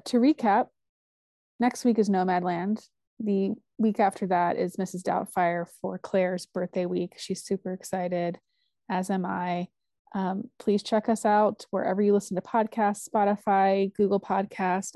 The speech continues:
Apple Podcast. Subscribe, give us a rating, and as always,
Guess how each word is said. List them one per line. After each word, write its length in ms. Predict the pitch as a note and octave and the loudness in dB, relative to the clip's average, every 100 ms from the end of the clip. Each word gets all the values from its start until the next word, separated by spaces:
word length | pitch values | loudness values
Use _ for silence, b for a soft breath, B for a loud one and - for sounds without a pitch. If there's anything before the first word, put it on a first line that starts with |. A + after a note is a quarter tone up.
| - | -4
Apple 220 | G#3 G#3 | -4 -4
Podcast. 800 | - G3+ G#3 - G3 G3 G3+ - b b b - | -6 -4 -4 -2 0 0 -4 -14 b b b -8
Subscribe, 840 | F#3+ - - G#3 G3 G3 G3 G3 _ _ _ _ _ _ - | -8 -8 -4 0 2 4 2 0 _ _ _ _ _ _ -4
give 140 | F#3+ | -2
us 160 | F#3 F#3 | 0 -4
a 60 | |
rating, 720 | F3 G3+ G3+ G3+ G3+ F#3+ G3+ G3+ _ _ - | 0 4 6 6 2 0 -2 -4 _ _ -4
and 380 | G#3+ A3+ A#3 A3+ | 2 4 4 2
as 240 | G3+ G#3 | 2 2
always, 760 | G#3+ G3 G#3+ A#3+ B3+ A#3+ - | 2 2 4 2 0 -4 -12